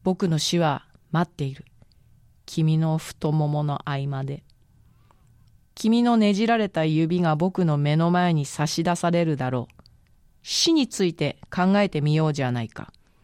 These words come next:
過ぎ去った時についても。僕の死は待っている。友達の愛の中で。死が来る前にわずかでも素敵な時間を叫ぼうじゃないか。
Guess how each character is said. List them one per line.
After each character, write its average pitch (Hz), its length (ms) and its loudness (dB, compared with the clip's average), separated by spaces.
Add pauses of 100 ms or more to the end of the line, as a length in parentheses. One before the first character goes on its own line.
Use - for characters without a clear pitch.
(460)
過 185 80 2
ぎ 185 140 4
去 202 140 0
っ 190 60 -4
た 156 120 -4
時 156 320 -2
に 151 140 2
つ - 180 -6
い 143 100 -2
て 120 140 -6
も。 123 120 -10 (2000)
僕 175 280 0
の 151 100 2
死 - 260 -2
は 151 200 -2 (160)
待 151 180 0
っ - 20 -20
て - 160 -12
い 123 80 -10
る。 - 120 -20 (720)
友 170 240 2
達 170 320 0
の 160 240 0
愛 160 220 0
の 123 140 -2
中 117 240 -8
で。 - 140 -18 (600)
死 - 240 0
が 190 140 4
来 - 180 -2
る 180 140 2
前 160 200 4
に 151 140 4
わ 170 160 2
ず 208 140 -2
か 190 100 0
で 160 120 0
も 147 120 0
素 - 160 -6
敵 165 200 0
な 160 100 4
時 147 160 -2
間 156 400 2
を 147 100 -6 (160)
叫 151 380 -4
ぼ 170 100 2
う 160 60 2
じ 143 100 -4
ゃ 131 60 -2
な 135 120 -2
い 127 60 -4
か。 - 220 -16